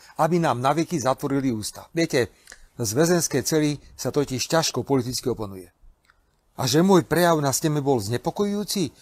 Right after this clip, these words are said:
Veď to, preboha, patrí k demokracii. To je základom demokracie. Aký mal byť? To som mal chváliť bláznom vo vláde a americkú slúžku v prezidentskom paláci? Dnešný útok na vedenie spravodajstva R T V S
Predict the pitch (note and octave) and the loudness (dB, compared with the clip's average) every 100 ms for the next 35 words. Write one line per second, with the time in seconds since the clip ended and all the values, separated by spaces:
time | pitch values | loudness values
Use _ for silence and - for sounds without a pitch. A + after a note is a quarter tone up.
0 | - _ - F#3+ - - E3 E3 C#3+ E3 | -20 _ 0 2 2 2 2 4 2 2
1 | E3 C#3 A2+ F#3+ F3 C3+ A#2+ - G#2+ - | 0 -2 0 0 0 0 -2 -4 -8 -12
2 | - - D3 C3 F3 G#3+ G3+ D#3+ B2+ B2 | -20 0 2 4 2 4 0 0 0 -2
3 | A#2 A#2+ - C3+ G3 - F3 C3 G#2 - | -2 -2 0 0 0 2 2 2 -2 -14
4 | - _ _ _ _ - D#3+ F#3 D3+ C#3 | -20 _ _ _ _ -2 2 4 2 2
5 | D#3+ D#3+ C#3 A2+ D3 E3 C#3 A#2+ C#3+ D3+ | 2 4 2 4 4 4 2 2 4 4
6 | D3+ C#3+ C#3+ - _ C3+ C#3 D#3+ D#3 - | 4 2 0 -4 _ 0 4 2 2 -2
7 | B2 D3+ D#3 - B2 C#3+ C#3+ D3 C3+ C3 | -2 0 0 -2 -2 0 0 -4 -2 0
8 | A#2 C3+ D3 - - _ _ _ _ _ | 2 2 0 -8 -16 _ _ _ _ _
9 | _ - - - _ A2+ E3 F#3 G#3 G3+ | _ -20 -20 -20 _ -4 0 2 2 2
10 | F#3+ B2+ - - _ _ _ _ - B2+ | 4 2 0 -18 _ _ _ _ -4 2
11 | E3 F3 E3 C#3+ D3+ D3 D3 C#3+ - C3+ | 4 4 2 0 2 2 4 2 2 2
12 | C3 B2+ C3 B2 A#2+ G2+ | 2 0 0 0 0 -2